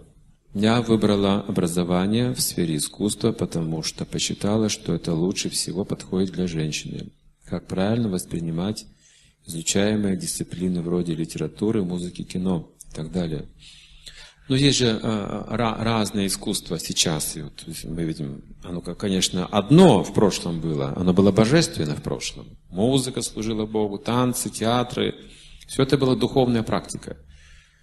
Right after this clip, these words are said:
Все, что люди делали, и работа тоже была духовная практика, и семья была духовная практика, воспитание детей, искусство, и все. Связано с Богом.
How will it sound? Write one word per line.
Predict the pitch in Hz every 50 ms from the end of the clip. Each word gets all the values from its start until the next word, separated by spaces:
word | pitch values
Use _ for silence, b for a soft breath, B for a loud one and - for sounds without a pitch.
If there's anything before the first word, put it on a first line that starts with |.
| b b _
Все, | - - - 170
что | 135 - -
люди | 117 104 95 90 87
делали, | 78 82 78 71 69 80 107
и | 143
работа | 156 143 113 107 113 113 110 -
тоже | - - 104 92 98
была | 95 98 95
духовная | 92 92 - 104 98 95 95 90
практика, | - - 90 87 87 - - - -
и | 135
семья | - - 127 117 104 110 107 104 104
была | 104 104 98
духовная | 95 101 95 - 104 98 98 95
практика, | 95 - - 92 90 90 90 - - -
воспитание | 117 113 107 - 120 113 131 131 131 127 117
детей, | 107 104 104 - - - 107 107 110 110 110
искусство, | 110 107 - - 110 110 110 110 - -
и | 110 107 104
все. | - - - - 87 - - - - - - - _ _ _ _ - - - _ _ _ _ _ _ -
Связано | - - 156 147 127 104 120 113
с | 104
Богом. | 98 92 80 73 71 - -